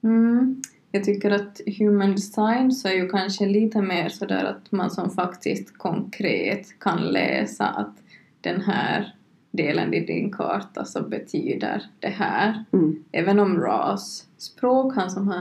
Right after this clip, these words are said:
Speaker 1: skrivit det ursprungligen, så är <laughs> väldigt så här metaforiskt och kanske lite svårsmält, men i alla fall så är det som väldigt tydligt att astrologi så handlar ju mer om sådär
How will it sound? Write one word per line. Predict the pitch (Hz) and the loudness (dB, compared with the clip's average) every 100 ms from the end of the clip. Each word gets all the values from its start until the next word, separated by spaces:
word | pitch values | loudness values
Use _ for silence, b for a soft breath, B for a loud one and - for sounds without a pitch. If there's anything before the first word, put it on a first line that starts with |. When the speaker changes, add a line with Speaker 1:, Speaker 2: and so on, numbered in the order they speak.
| - | -8
Speaker 1:
skrivit | - - 214 208 196 | -16 -2 0 2 0
det | 180 202 - - | -2 -4 -10 -10
ursprungligen, | 196 196 190 226 240 240 240 233 233 | -6 -4 -4 0 0 2 2 2 2
så | - | 2
är | 220 233 | 4 4
<laughs> | 226 | 4
väldigt | 202 202 202 - | 4 2 -2 0
så | |
här | 202 190 185 202 - - - B B B B - | 2 2 0 -4 -12 -20 -20 B B B B 0
metaforiskt | 208 196 180 185 220 233 240 240 - | 2 2 0 2 4 4 2 0 -4
och | - | -4
kanske | 208 - | -6 -4
lite | 202 - | -6 -6
svårsmält, | - 220 247 - 294 330 330 - | -2 0 0 0 0 0 -2 -2
men | 185 | 0
i | 175 | 2
alla | 160 190 | 0 -2
fall | - 190 180 196 | -2 -2 -2 -4
så | - | -4
är | 185 | -4
det | 196 | -4
som | 196 190 | -6 -4
väldigt | 185 180 - - 208 - - | -2 -2 -2 -4 -6 -10 -4
tydligt | 214 202 190 - - 202 | 0 0 0 -2 -4 -4
att | 196 | -6
astrologi | - - 185 180 180 185 185 | -8 -8 -6 -4 -4 -2 -2
så | 180 202 | -4 -4
handlar | 190 180 175 | -4 -4 -4
ju | 175 | -4
mer | 180 170 | -4 -4
om | 80 85 - B B B B B _ _ | -2 -2 -6 B B B B B _ _
sådär | - 180 - 196 | -6 -2 0 -2